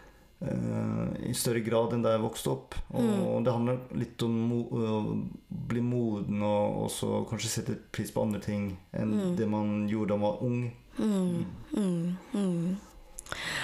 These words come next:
Speaker 2: Og, og, og det som, noe av det som jeg tenker, eh,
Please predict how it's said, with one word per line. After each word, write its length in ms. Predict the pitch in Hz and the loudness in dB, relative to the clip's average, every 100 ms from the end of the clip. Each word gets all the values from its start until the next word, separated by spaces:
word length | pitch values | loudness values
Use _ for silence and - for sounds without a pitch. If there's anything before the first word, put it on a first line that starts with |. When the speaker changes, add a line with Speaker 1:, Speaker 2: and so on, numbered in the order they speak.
| - - - - - - - - - | -4 -4 -4 -4 -4 -8 -14 -12 0
Speaker 2:
Og, 480 | - 254 269 285 - - - - - - | 6 8 8 6 4 -4 -20 -20 -20 0
og, 500 | 285 285 277 277 254 110 107 123 135 160 | 6 8 10 8 6 2 -2 0 2 4
og 120 | 240 | 8
det 120 | 247 | 8
som, 380 | 233 254 254 226 - - _ - _ _ _ - - - | 8 6 6 4 -2 -18 _ -20 _ _ _ -20 -6 4
noe 340 | 262 247 214 | 6 8 6
av 80 | 208 | 6
det 140 | 208 | 6
som 180 | 190 226 226 226 226 | 6 6 6 6 6
jeg 600 | 226 202 196 190 196 214 - - | 6 6 6 6 6 6 4 2
tenker, 760 | 254 180 - - 185 190 190 180 | 4 4 0 4 6 6 6 4
eh, 380 | 196 196 196 | 6 6 6